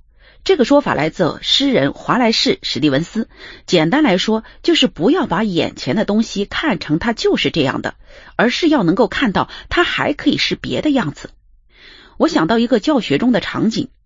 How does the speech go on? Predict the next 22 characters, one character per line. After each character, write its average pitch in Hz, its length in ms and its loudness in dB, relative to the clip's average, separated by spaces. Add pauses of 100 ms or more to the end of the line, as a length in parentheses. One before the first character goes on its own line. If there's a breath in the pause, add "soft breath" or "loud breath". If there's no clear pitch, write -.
(680 soft breath)
你 277 200 6
走 160 220 4
进 269 180 6
一 240 100 4
间 262 180 2
教 254 200 2
室， - 320 -2 (100)
看 254 240 2
到 220 140 2
一 214 100 -2
排 - 220 -6
排 185 160 -2
课 175 240 0
桌， 220 320 0 (160)
学 185 260 2
生 302 220 6
坐 262 160 4
得 160 160 2
整 208 340 2
整 123 200 0
齐 - 220 -4
齐， 135 360 -4